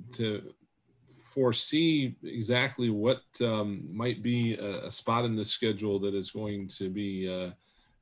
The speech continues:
um, you know, anything like what we've seen before, <laughs> because, again, with all these games where you've got, uh, you know, two meetings against the same team, um, you know, it's just a, uh, a, a new,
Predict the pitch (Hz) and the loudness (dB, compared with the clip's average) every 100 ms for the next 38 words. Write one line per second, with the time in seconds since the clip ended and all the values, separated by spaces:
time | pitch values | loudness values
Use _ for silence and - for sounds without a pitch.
0 | - 92 90 90 87 - _ 95 90 87 | -10 -8 -6 -6 -8 -12 _ -12 -10 -10
1 | - _ _ - 131 127 117 107 104 117 | -12 _ _ -4 0 2 4 4 6 4
2 | 117 107 92 92 - 120 104 95 - 156 | 4 0 0 -4 -2 -2 -2 -4 -4 0
3 | 135 101 - 135 117 123 104 101 117 123 | 2 2 2 -2 2 0 0 -2 0 0
4 | 104 - - - - 110 123 139 135 107 | 0 -4 -20 -20 -12 0 6 6 6 4
5 | - 117 120 120 101 104 104 98 95 110 | 4 2 4 2 2 2 2 0 0 -2
6 | 104 - - 101 92 90 - - _ 110 | -2 -4 -2 0 0 -4 -10 -20 _ -6
7 | 98 92 - - 156 151 139 120 - - | -4 -2 -2 4 6 8 6 4 -2 -20
8 | _ _ _ - 139 139 127 113 110 113 | _ _ _ -2 2 4 4 4 2 2
9 | 117 - 104 - 113 98 - 170 143 90 | 0 -2 -4 0 0 0 -2 0 0 -2
10 | 98 - 98 95 95 104 98 101 - 135 | -8 -10 -8 -8 -8 -8 -8 -8 -6 -4
11 | 120 - 110 98 95 92 90 87 _ _ | -4 -4 -2 0 0 0 -2 -6 _ _
12 | _ 98 98 92 - 82 - 107 110 131 | _ -10 -6 -6 -6 -10 -8 -2 4 8
13 | 131 123 98 | 10 8 6